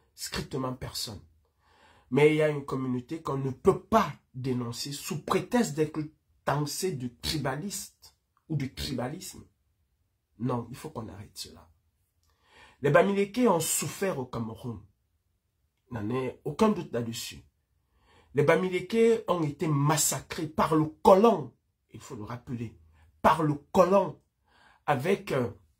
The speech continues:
ses, ses, ses, ses, ses affides et ses suffixes. Ils ont été massacrés. Mais il n'y a pas que les Bamileke qui ont été massacrés. Dans la quête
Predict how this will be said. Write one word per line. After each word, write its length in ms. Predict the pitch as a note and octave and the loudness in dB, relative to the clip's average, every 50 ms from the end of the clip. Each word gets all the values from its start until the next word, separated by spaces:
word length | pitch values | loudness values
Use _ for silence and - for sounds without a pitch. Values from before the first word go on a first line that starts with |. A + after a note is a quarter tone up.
| _ _ _ _ _ _ _ _ _ _ _ _ _ - | _ _ _ _ _ _ _ _ _ _ _ _ _ -8
ses, 420 | - - - D#3+ D3 C3+ B2+ A#2 | -4 -2 0 4 6 6 6 4
ses, 320 | B2 - - B2+ B2+ G2+ G2+ | 0 -4 -4 -4 -6 -6 -6
ses, 380 | - - C3 A#2+ B2 - - _ _ _ _ _ _ _ | -6 -6 -6 -6 -10 -10 -12 _ _ _ _ _ _ _
ses, 1000 | - - - C#3 B2+ G2+ F#2+ F2 C2+ B1+ B1+ B1+ - D#2 E2 - - - - - _ _ _ _ - | -10 -8 -4 -4 -2 -2 -2 -2 -4 -6 -10 -12 -14 -16 -18 -20 -20 -20 -20 -20 _ _ _ _ -16
ses 300 | - - - B2 A#2 B2 | -8 -4 -2 -2 0 -2
affides 340 | A#2+ - - E3 E3+ D3 | -2 -6 -8 -10 -10 -6
et 60 | A#2+ B2 | -6 -6
ses 140 | A#2+ B2 | -6 -6
suffixes. 560 | B2 - - - - - C#3+ B2+ - - - _ _ _ _ _ _ _ _ _ _ _ _ _ _ - | -8 -8 -10 -14 -12 -10 -10 -10 -10 -14 -20 _ _ _ _ _ _ _ _ _ _ _ _ _ _ -6
Ils 320 | - F3+ F#3 D#3+ B2+ C3+ E3 | -4 -2 0 0 0 2 2
ont 180 | E3 D#3+ E3 - - | 0 0 -2 -4 -4
été 320 | D3+ C#3+ - - E3 D#3 | -4 -4 -4 -4 -2 0
massacrés. 880 | C#3 C3 B2+ B2+ C3 B2 - - - C#3 B2 - - - - A#2 - - _ _ _ _ _ _ _ _ _ _ _ _ _ - | 0 2 2 2 0 -2 -4 -6 -8 -10 -10 -10 -10 -10 -10 -10 -14 -14 _ _ _ _ _ _ _ _ _ _ _ _ _ 0
Mais 100 | B2+ D3 | 2 2
il 40 | |
n'y 40 | D3+ | 2
a 60 | D3 | 2
pas 160 | D3 B3+ D4 C#4+ | 2 0 -2 0
que 100 | - B3 | 2 2
les 160 | F3 D3 C#3 | 2 2 2
Bamileke 540 | C3+ C3 B2+ B2+ B2 B2+ B2+ - D#3+ D3+ D3+ | 0 0 0 0 -2 -2 -4 -4 -6 -8 -6
qui 80 | C3+ | -6
ont 80 | A2+ G#2 | -8 -8
été 180 | G#2 - - | -8 -10 -12
massacrés. 540 | G#2 G#2+ G#2+ - - G#2 - - - - - _ _ _ _ _ _ _ _ _ _ _ _ _ _ _ _ - - - - - _ - | -12 -12 -10 -12 -14 -14 -14 -16 -18 -18 -18 _ _ _ _ _ _ _ _ _ _ _ _ _ _ _ _ -20 -20 -20 -20 -20 _ -2
Dans 180 | B2+ - D#3+ | 4 6 8
la 140 | D#3+ D#3 - | 8 6 6
quête 680 | - - - C#4+ C4+ - - - - - - - _ | 2 -4 0 0 0 0 0 -2 -6 -6 -6 -8 _